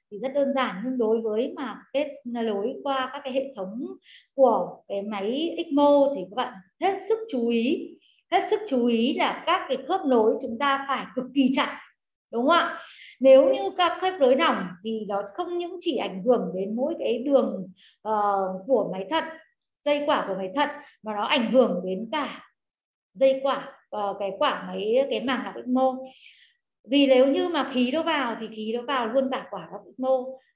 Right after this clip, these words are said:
Vậy chúng ta xử lý rất là khó khăn. Nên vậy các bạn rất hết sức chú ý khi chúng ta chăm sóc và kết nối với máy ecmo. Tôi chỉ, về cái này thì tôi chỉ giới thiệu thôi. Còn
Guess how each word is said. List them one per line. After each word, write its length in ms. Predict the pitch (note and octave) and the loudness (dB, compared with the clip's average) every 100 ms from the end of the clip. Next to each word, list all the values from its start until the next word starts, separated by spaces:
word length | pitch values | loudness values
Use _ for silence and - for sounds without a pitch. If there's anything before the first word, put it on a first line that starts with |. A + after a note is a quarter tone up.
| - | -12
Vậy 120 | G#3 | -10
chúng 120 | G3+ | -10
ta 200 | B3+ B3 B3 | -6 -6 -4
xử 120 | G3+ | -6
lý 140 | F3 F#3+ | -6 -8
rất 100 | D#4+ | -6
là 320 | G4 B3+ - - - | -4 -4 -6 -18 -10
khó 260 | F#3+ F#3 C#4+ | -8 -8 -4
khăn. 260 | C4 A#3+ | -2 -2
Nên 140 | A3+ A3+ | -8 -6
vậy 160 | A#3+ | -6
các 160 | A#3 - | -6 -10
bạn 180 | A#3 - - | -12 -14 -14
rất 160 | C#4 - - | -12 -12 -12
hết 100 | E4 E4+ | -10 -10
sức 140 | F4 - | -12 -12
chú 120 | A3+ G#3+ | -10 -8
ý 340 | G3+ G#3+ C4+ C#4 | -8 -10 -12 -12
khi 140 | B3+ | -14
chúng 160 | A3 F#3+ | -14 -14
ta 320 | A#3 A3 - _ - _ | -10 -12 -12 _ -20 _
chăm 200 | B3 A#3 A3 | -8 -8 -8
sóc 120 | G#3 - | -10 -10
và 60 | F3 | -12
kết 100 | A3+ | -6
nối 260 | B3+ G3 F#3 | -6 -4 -6
với 80 | F#3 | -8
máy 120 | F#3+ | -8
ecmo. 400 | A#3+ A#3+ B3 A#3+ A#3+ | -8 -4 -4 -4 -8
Tôi 100 | B3 | -8
chỉ, 200 | A3 F3+ _ | -10 -18 _
về 200 | B3+ A#3 | 4 6
cái 180 | G3 G#3+ | 4 -4
này 260 | A3+ C#4+ B3+ | -4 -2 -2
thì 80 | C3+ | -4
tôi 100 | B3+ C4 | -2 -2
chỉ 140 | A#3+ | -4
giới 140 | F#3+ F#3+ | -8 -8
thiệu 120 | D#4+ - | -4 -2
thôi. 220 | C#4 C#4+ C#4 C#4 - - | 2 4 2 -2 -16 -12
Còn 400 | - A3+ A3+ A3 | -2 0 0 -4